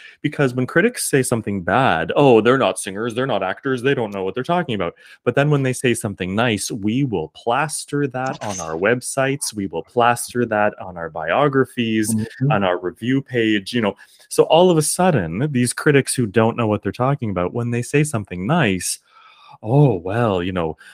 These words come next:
Speaker 1: Mark Wilkinson has been praised by critics for having a warm, rich baritone," blah, blah. Uh, y-, all of a sudden, I love the critics, right?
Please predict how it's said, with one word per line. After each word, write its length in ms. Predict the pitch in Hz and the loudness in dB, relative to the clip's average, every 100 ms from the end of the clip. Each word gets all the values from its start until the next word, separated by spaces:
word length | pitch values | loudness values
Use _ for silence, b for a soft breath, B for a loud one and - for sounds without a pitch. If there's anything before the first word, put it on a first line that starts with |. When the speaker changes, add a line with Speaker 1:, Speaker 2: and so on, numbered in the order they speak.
| B | B
Speaker 1:
Mark 260 | 113 156 147 | 4 6 6
Wilkinson 420 | 131 123 104 110 | 4 4 0 0
has 160 | 98 90 | 0 0
been 200 | 95 92 | -4 -6
praised 420 | 110 127 127 95 | -2 2 2 2
by 120 | 107 | -6
critics 420 | 104 127 107 - - | -4 -2 -2 -2 -6
for 140 | 107 | -4
having 300 | 113 107 101 | -2 -2 -2
a 80 | 95 | -2
warm, 520 | 101 113 123 117 110 | 2 4 4 2 0
rich 300 | 110 110 - | -2 -4 -4
baritone," 560 | 110 110 113 113 101 101 | 0 2 0 -2 -4 0
blah, 140 | 107 | 0
blah. 140 | 101 110 | 2 2
Uh, 180 | 131 143 | 2 2
y-, 160 | 143 151 | 2 4
all 220 | 170 147 | 4 6
of 60 | 131 | 4
a 60 | |
sudden, 340 | 120 147 139 123 | 2 0 -2 -2
I 100 | 104 | -2
love 300 | 107 139 185 | 0 0 0
the 100 | 139 | -2
critics, 440 | 104 85 - - | -2 -4 -6 -2
right? 200 | 104 135 | 0 0